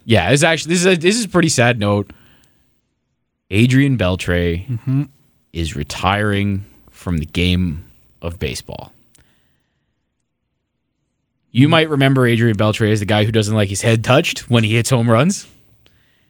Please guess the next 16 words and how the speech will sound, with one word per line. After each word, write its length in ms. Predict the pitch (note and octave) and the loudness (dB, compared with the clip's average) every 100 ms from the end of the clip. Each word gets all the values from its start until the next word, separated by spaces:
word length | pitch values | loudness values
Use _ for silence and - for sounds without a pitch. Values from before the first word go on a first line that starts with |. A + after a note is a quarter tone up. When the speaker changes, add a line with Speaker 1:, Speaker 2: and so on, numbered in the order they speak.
| _ _ _ _ _ _ _ - | _ _ _ _ _ _ _ -2
Speaker 1:
However, 300 | C3+ D3+ D#3 | 0 2 0
Adrian 400 | D3+ F3+ G3+ F#3+ | 0 -2 -2 0
Beltre 480 | C#3+ C3+ C3+ B2+ A#2 | 2 2 0 0 2
is 180 | A2 G#2 | -2 0
one 160 | G#2+ | 0
of 120 | G#2 F#2+ | 0 -2
the 100 | F2+ | -8
greatest 680 | - G2+ G#2 C#3+ D#3+ D3+ - | -4 0 0 2 0 -4 -4
third 340 | A2+ A#2+ A#2 | 0 0 0
basemen 560 | F2+ F2 - E2+ E2 - _ - | -2 -4 -4 -4 -6 -10 _ -6
in 160 | F2+ | -2
the 100 | F2+ | 0
history 640 | F2+ A2 - - A2 G2+ G2 - | 0 -2 -2 -2 0 0 -2 -2
of 320 | F2+ F#2+ E2 | 0 0 -2
this 280 | E2+ E2 - | -2 -2 -6
game. 400 | - C#2+ - | -10 -10 -12